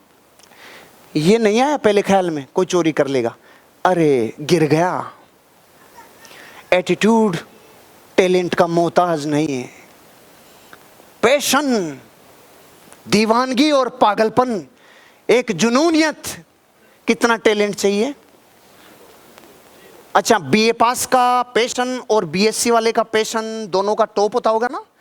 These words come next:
जो बीए है उससे ज़्यादा top होता होगा ना बीएससी वाले का?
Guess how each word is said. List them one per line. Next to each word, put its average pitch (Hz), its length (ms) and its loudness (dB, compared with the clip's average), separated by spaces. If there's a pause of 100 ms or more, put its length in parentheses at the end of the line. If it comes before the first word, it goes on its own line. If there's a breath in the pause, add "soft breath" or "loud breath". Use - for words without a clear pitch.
(640 soft breath)
जो 196 160 2
बीए 214 340 0
है 220 120 2
उससे 233 280 -2
ज़्यादा 202 240 2
top 233 260 0
होता 240 160 2
होगा 233 160 -2
ना 339 220 -8
बीएससी 220 360 -2
वाले 226 200 2
का? 294 200 -4